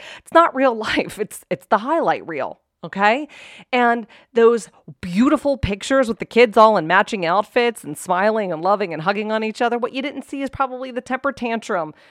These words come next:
that was thrown, like, five, ten minutes before that picture was taken, or the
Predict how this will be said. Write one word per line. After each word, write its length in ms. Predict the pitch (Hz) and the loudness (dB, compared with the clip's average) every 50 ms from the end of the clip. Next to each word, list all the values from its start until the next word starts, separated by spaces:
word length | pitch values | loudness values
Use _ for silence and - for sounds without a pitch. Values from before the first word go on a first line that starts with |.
| _ _ _ - | _ _ _ -4
that 340 | 180 220 220 214 185 - 202 | 0 2 2 2 0 -2 -2
was 180 | 220 214 - | -4 -4 -4
thrown, 340 | - - 214 226 233 233 226 | -6 -4 -2 -2 -2 -2 -2
like, 160 | 208 190 - | -4 -8 -8
five, 320 | _ - 226 190 214 220 - | _ 0 0 0 0 0 -2
ten 200 | - 226 226 214 | -4 -4 -4 -4
minutes 200 | 214 208 208 - | -6 -6 -8 -10
before 320 | 220 196 - 233 262 302 | -14 -10 -4 -2 -2 0
that 160 | 285 254 208 | -2 -4 -6
picture 300 | - 196 185 - - 185 | -8 -12 -12 -10 -10 -10
was 160 | 143 139 - | -10 -10 -12
taken, 480 | - - 165 139 135 - 147 113 120 156 _ - - - - _ _ | -12 -12 -14 -12 -12 -14 -14 -16 -16 -18 _ -20 -20 -20 -20 _ _
or 440 | - 254 254 240 240 240 233 226 220 - - _ _ - | 4 6 8 8 8 6 4 0 -4 -8 -18 _ _ -10
the 420 | 175 220 226 226 220 214 220 208 | -8 -6 -6 -6 -6 -8 -8 -10